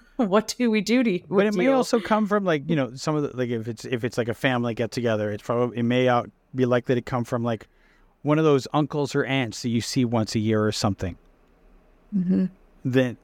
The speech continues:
Speaker 2: has this corrective. They're the person who's, who's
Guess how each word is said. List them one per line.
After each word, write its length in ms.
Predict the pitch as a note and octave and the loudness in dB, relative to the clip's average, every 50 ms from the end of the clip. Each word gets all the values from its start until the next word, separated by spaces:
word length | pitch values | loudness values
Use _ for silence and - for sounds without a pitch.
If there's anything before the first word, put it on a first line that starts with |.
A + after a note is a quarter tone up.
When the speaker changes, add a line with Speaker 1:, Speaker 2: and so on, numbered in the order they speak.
| _ _ - | _ _ -8
Speaker 2:
has 300 | - - C3 B2 A#2 - | -2 0 0 0 0 0
this 160 | - C3+ - | -2 -2 -2
corrective. 840 | - - - - C#3 B2+ B2+ A2+ - _ - - C3+ A#2 A2 G#2 _ _ _ _ _ _ - | -2 -10 -6 -4 -2 0 0 0 -2 _ -6 -4 -4 -4 -4 -6 _ _ _ _ _ _ -2
They're 160 | - E3+ G3 | 2 2 4
the 80 | G#3 G#3 | 4 2
person 360 | - - G#3 G#3+ - - - - | 2 2 2 2 2 0 -4 -2
who's, 280 | - G3+ F#3+ F3 C#3+ - _ _ _ _ | 0 0 0 0 -2 -4 _ _ _ _
who's 300 | - - F3+ E3+ D3 - | -6 -2 -2 -2 -2 -4